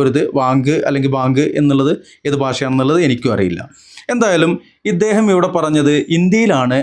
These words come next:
ആദ്യമായിട്ട് വാങ്ക് വിളിച്ചിട്ടുള്ളത് എന്നുള്ള. എന്ത് കേട്ടിട്ടാവേ അയാൾ പറഞ്ഞിരിക്കണത്, അല്ലെ എന്ത് വായിച്ചിട്ടാവേ? ഓക്കെ. പിന്നൊന്ന് പറഞ്ഞത് അതിൻ്റെ ഹദീസ്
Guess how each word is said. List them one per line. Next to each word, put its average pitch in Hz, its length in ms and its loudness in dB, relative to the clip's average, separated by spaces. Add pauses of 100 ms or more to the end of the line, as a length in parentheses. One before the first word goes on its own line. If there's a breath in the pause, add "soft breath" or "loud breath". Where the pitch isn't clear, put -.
(180)
ആദ്യമായിട്ട് 123 600 -2 (340)
വാങ്ക് 165 400 2
വിളിച്ചിട്ടുള്ളത് 117 480 0
എന്നുള്ള. 104 240 0 (800)
എന്ത് 165 160 0 (100)
കേട്ടിട്ടാവേ 139 520 0 (280)
അയാൾ 135 160 0 (160)
പറഞ്ഞിരിക്കണത്, 120 340 -2
അല്ലെ 139 220 2
എന്ത് 160 180 -2
വായിച്ചിട്ടാവേ? 110 480 -2 (200)
ഓക്കെ. - 180 -2 (360)
പിന്നൊന്ന് 247 380 2
പറഞ്ഞത് 151 320 0 (540 loud breath)
അതിൻ്റെ 233 540 0
ഹദീസ് 185 340 0